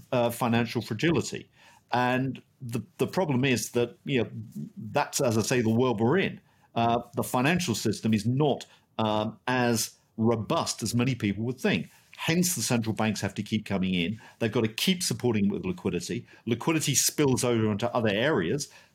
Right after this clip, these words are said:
but in many cases, we like the sort of asset price inflation, and that is a consequence of that.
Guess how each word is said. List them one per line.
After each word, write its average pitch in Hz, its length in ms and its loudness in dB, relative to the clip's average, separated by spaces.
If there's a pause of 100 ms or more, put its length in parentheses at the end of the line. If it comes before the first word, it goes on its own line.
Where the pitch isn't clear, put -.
but 127 220 -2 (100)
in 120 160 4
many 160 200 2
cases, 175 460 -2
we 113 140 4
like 131 320 2
the 113 100 0
sort 107 180 0
of 98 80 0
asset 117 380 0
price 107 260 -2
inflation, 110 520 -2
and 92 100 -2
that 113 160 -2 (240)
is 113 140 -2
a 123 40 2
consequence 95 600 -2
of 69 80 -12
that. 64 260 -6